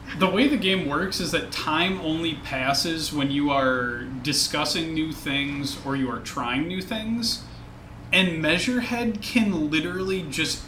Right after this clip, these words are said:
eat up, like, so much fucking time if you continue to entertain his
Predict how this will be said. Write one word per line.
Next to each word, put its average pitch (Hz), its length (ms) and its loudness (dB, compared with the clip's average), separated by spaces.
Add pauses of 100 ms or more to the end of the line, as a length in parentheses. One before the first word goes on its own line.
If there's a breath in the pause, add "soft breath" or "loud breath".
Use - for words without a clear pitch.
eat 165 160 -2
up, - 240 -2 (180)
like, 131 260 0
so - 360 0
much 165 300 0
fucking 139 480 -2
time 131 520 0
if 131 200 -2
you 131 140 4
continue 135 600 2
to 135 80 4
entertain 127 760 0
his 123 500 -2